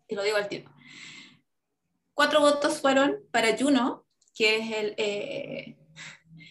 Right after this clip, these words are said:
el magne de, de, no, el magne, pero el casi magne de two P M, del grupo de Taekyon,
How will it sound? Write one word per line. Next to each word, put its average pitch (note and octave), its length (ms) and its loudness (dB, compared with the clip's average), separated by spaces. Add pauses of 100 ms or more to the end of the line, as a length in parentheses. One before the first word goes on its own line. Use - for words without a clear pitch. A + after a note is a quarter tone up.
(220)
el A3 180 2
magne A3+ 360 2
de, A#3 360 2
de, A3 720 -2
no, F#3 120 -4
el F#3 180 -4
magne, F3+ 260 -6
pero F#3 120 -8
el F3 80 -14
casi G3+ 300 -4
magne A3 320 -6
de A3 180 2
two A#3+ 140 -2
P A#3 140 2
M, C#4+ 160 4
del A#3 180 2
grupo B3 200 0
de B3 80 4
Taekyon, A#3+ 340 -4